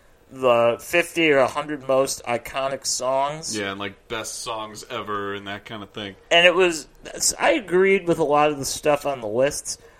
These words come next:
Speaker 1: but there was some shit on there that it was just like, this, there's no way.
Speaker 2: Yeah.
Speaker 1: And we've been talking about this <clears throat> since then and just making our own list. And we're gonna do that for you today.
Speaker 2: We'll help you get to know us a little bit. We'll have some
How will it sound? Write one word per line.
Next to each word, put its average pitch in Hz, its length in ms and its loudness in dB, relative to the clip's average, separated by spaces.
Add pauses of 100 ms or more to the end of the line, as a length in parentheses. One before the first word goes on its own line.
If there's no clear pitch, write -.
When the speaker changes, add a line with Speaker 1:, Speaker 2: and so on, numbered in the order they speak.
(260)
Speaker 1:
but 147 140 2
there 190 140 6
was 196 120 2
some 151 280 0
shit 139 280 -2
on 113 160 -2
there 104 300 -2 (140)
that 117 240 0
it 110 100 -6
was 117 180 -10
just 117 220 -6
like, 107 220 -2
this, 123 240 -4 (100)
there's 131 280 -4
no 120 140 0
way. 110 340 -6 (220)
Speaker 2:
Yeah. 107 200 -4
Speaker 1:
And 139 80 2
we've 196 120 4
been 202 120 4
talking 151 360 6
about 123 240 2
this - 160 0
<clears throat> 180 80 0
since 135 280 0
then 139 340 0 (160)
and 127 160 -2
just 117 140 -8
making 135 400 0
our 120 200 -2
own 127 320 0
list. - 460 0 (800)
And 143 180 6
we're 170 160 4
gonna 185 220 2
do 180 160 4
that 170 180 6
for 156 180 -4
you 143 400 -2
today. 110 560 -12
Speaker 2:
We'll 135 140 -12
help 127 260 -8
you 120 60 -10
get 123 280 -6
to 127 60 -10
know 135 300 -2
us 143 200 0
a 147 40 -4
little 135 260 0
bit. 131 360 -2 (240)
We'll 131 160 -4
have 123 180 -2
some - 140 -18